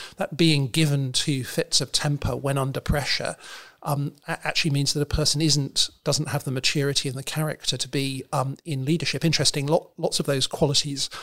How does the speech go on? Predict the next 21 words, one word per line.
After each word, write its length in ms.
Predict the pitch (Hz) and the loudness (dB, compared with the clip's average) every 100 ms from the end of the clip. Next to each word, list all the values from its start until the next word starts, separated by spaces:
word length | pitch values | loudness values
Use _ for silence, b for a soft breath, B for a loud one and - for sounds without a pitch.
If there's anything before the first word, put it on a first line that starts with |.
| B B _ _ _ _ - | B B _ _ _ _ 0
for 120 | - | 2
leadership 440 | 143 147 139 156 147 | 4 2 0 0 -2
in 100 | 139 | -2
those 160 | 139 | -2
passages 440 | - 160 156 139 135 | 0 0 0 -2 2
are 80 | |
all 80 | 160 | 2
about 240 | 131 131 - | 2 -2 0
dealing 300 | 147 143 131 | 0 0 -4
with 180 | 131 | -6
difficult 420 | - 143 156 151 - | -4 -4 -4 -6 -4
people 480 | 151 - 131 131 - | -6 -4 -4 -4 -4
in 120 | 143 | -6
difficult 440 | 143 127 151 147 | -8 -10 -6 -2
circumstances. 800 | - 156 156 127 - - - - - | 0 0 -4 -2 -2 0 -4 -4 -6
You've 140 | 151 | -4
got 100 | 151 | -2
to 80 | 139 | -2
be 140 | 127 | -4
able 260 | 135 135 135 | -4 -6 -4
to 380 | - 156 143 | -2 -2 -4